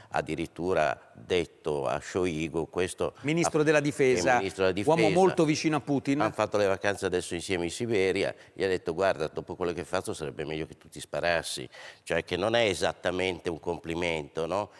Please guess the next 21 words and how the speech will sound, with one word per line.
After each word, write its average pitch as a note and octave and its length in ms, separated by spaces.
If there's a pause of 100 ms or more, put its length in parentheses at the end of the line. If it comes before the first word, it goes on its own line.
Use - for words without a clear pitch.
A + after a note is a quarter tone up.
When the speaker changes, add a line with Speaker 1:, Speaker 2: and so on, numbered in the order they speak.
(220)
Speaker 1:
Ma F2 360
le D#2 180
critiche G#2+ 520
sono D2+ 260
piovute D2+ 460
sui D2 180
generali, E2 720
come D2 220
al D2 60
so-, - 220
quando A#2+ 240
si F#2 120
perdono F#2 300
le G#2 120
guerre, D2 380
tra D#2 160
l'altro C#2 280
i C#2 60
generali, C2 560
come C2 240
sempre, - 400